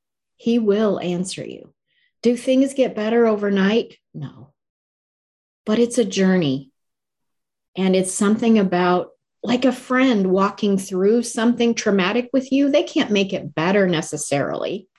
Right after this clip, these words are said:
God does a lot of that, but it's just walking through those things with him and allowing him to do that.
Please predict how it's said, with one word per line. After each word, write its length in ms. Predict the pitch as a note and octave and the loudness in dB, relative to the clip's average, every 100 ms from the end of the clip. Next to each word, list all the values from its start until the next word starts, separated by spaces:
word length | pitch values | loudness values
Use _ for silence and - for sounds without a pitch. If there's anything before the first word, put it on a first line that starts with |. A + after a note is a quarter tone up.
| _ _ _ _ _ _ | _ _ _ _ _ _
God 400 | F3+ F3 E3 C#3+ | -2 -2 -4 -2
does 260 | E3 G#3 F#3 | 0 2 2
a 60 | |
lot 280 | C3 G#2+ G#2 | 0 0 -2
of 120 | F2+ | -6
that, 240 | D#2+ E2 - | -10 -12 -12
but 340 | D#3+ E3+ D#3+ - | -4 -2 -2 -6
it's 200 | G#3+ - | -10 -4
just 280 | - C#4 - | -2 -2 0
walking 400 | C4+ C4+ B3 G#3+ | -2 0 0 0
through 320 | - A3 A#3+ | 0 2 2
those 300 | F#3 E3+ - | 2 0 -2
things 340 | - G#3 F#3+ | 0 0 0
with 140 | F#3 F#3 | -4 -6
him 360 | - B2 - _ _ _ _ _ | -10 -12 -14 _ _ _ _ _
and 180 | D#3+ E3+ | -2 0
allowing 500 | D#3+ E3 F3 F3 E3+ | 2 2 2 2 2
him 220 | E3+ C#3 | 0 -2
to 120 | C#3+ D#3 | -2 0
do 220 | D#3+ D3+ | 2 2
that. 400 | - B1 - | -2 -8 -16